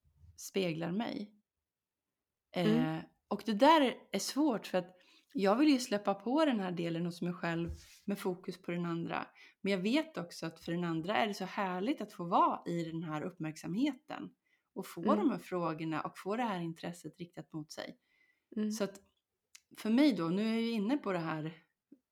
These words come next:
Speaker 1: felet redan när jag säger risken är,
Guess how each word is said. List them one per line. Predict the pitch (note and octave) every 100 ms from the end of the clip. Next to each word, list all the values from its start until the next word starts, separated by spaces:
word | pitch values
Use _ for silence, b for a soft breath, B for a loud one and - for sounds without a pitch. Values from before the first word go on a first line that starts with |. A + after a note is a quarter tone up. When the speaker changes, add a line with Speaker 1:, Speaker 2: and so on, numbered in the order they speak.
| _ F3+ -
Speaker 1:
felet | F#3+ E3+ E3 F3
redan | F3+ F3 A3 G#3+
när |
jag | F3
säger | E3+ E3+ F3
risken | F3 F3 - - E3+ F3
är, | B3+ E3+ - F3